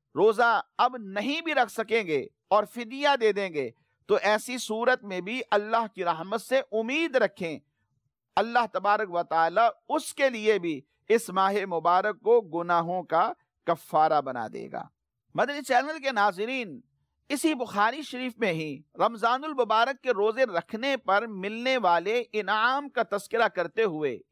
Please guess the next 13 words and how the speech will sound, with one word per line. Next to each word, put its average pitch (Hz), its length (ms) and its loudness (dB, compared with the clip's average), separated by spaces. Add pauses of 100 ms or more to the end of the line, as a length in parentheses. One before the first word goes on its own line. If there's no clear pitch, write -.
امام 220 240 0
بخاری 208 400 0
رحمۃ 190 320 -2
اللہ 208 320 0
تعالی 185 280 4
علیہ 233 160 -4
نے 233 80 -8
ایک 196 120 -8
حدیث 180 300 -2
مبارک 175 400 0
کو 196 100 -4
نقل 165 240 -4
فرمایا 160 440 0